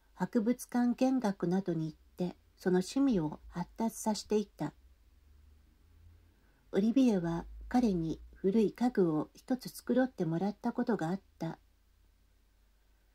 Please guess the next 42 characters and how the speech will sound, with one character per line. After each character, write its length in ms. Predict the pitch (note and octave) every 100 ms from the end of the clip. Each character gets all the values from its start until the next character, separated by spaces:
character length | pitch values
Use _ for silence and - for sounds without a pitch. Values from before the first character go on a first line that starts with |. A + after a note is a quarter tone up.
| _
そ 100 | -
の 140 | G#3 G#3+
仕 140 | G#3+
事 260 | G#3 G#3 G#3
は 160 | G#3 -
困 240 | C4 D4
難 180 | C4 G3
な 100 | F3
も 140 | E3+ F3+
の 140 | A3+
だ 100 | G#3+
っ 80 | G3+
た 180 | - F#3
が、 260 | E3+ F3 _ _ _ _
彼 280 | - A#3+ F#3
は 220 | E3 E3 -
巧 260 | F#3 - A3
み 100 | A3+
に 180 | A3+
や 100 | A3
っ 40 | A3
て 140 | -
の 140 | A3 A3+
け 140 | G3
た。 220 | - E3+ - _ _ _ _ _ _ _ _ _ _ _ _ _ _ _ _ _ _ _ G#3+
多 180 | B3
く 140 | - F3
の 160 | E3+
苦 100 | -
心 300 | - C4 A#3+
と 320 | F#3 - D#3+ - -
時 160 | F#3
間 260 | - A3 A3+
と 180 | - G#3+
を 20 |
費 380 | E3 - A3 A3+
や 120 | A#3+
し 40 | -
た 120 | F#3+
の 120 | E3+
だ 140 | E3+ G3
が、 260 | F3 E3